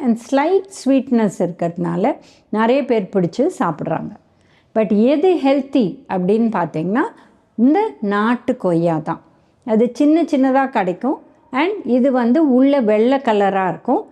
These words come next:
and அதுல இருக்கிற சீட்ஸு லைட் எல்லோ கலர் இருக்கும். இதுக்கு அடுத்து வந்து இந்த உள்ள பிங்கா இருந்து அந்த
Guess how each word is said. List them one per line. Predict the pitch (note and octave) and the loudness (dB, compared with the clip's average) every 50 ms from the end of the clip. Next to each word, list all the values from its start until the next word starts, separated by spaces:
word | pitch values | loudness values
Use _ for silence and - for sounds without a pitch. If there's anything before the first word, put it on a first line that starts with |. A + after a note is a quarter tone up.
| _ _ - | _ _ -8
and | B3 A3+ A3+ | -6 -2 -2
அதுல | A3 G#3+ G3+ G#3+ A3+ G#3+ G#3+ | 0 0 2 2 2 2 2
இருக்கிற | G#3 G#3+ G#3+ - D#4 D4+ D4+ D4 D4 - | 2 0 0 0 0 0 0 0 -2 -2
சீட்ஸு | A#3 A3+ A#3 G#3 F3+ E3+ - G4+ A#4 A4 | -2 0 0 -2 -2 -2 -2 -2 0 0
லைட் | D#4+ G#3+ G#3+ A#3 A#3+ A3+ - A3 | 2 2 2 2 0 0 0 0
எல்லோ | F#3+ E3+ E3 E3 F3 | 0 0 2 0 0
கலர் | E3+ E3+ - D3+ D#3 E3 E3+ E3+ | -2 -2 -4 -4 -4 -4 -6 -8
இருக்கும். | E3+ D#3+ - - - - - _ _ _ _ _ _ _ _ _ _ _ | -10 -12 -14 -16 -18 -18 -20 _ _ _ _ _ _ _ _ _ _ _
இதுக்கு | - B3+ C4 C#4+ D4 D4+ C#4+ | 0 0 2 2 2 0 0
அடுத்து | C4+ C4 C4+ C4 F4 F#4 F#4 - F#4+ E4 | 0 2 2 2 0 0 0 0 0 2
வந்து | E4 D4 C4 C4+ D4 A#4 C#5 C#5 - - - - - | 2 2 2 2 2 2 2 0 -2 -6 -14 -6 -2
இந்த | A#3+ B3 B3+ B3+ | 0 2 2 2
உள்ள | A3+ A#3 C4 C#4+ D4+ D#4 E4 | 2 2 2 4 4 2 0
பிங்கா | D#4+ - D#4 D#4 D4+ D#4 D#4 - D#4+ D4 B3+ | 0 0 0 2 2 2 2 2 0 0 0
இருந்து | G#3 F3+ E3 E3+ F3+ A3 D#4 B4+ C5 - - - - _ | 0 0 -2 -2 0 0 0 -2 -4 -8 -14 -20 -18 _
அந்த | - A#3+ A#3+ C4 B3+ C#4+ C4 | -2 0 2 2 4 2 0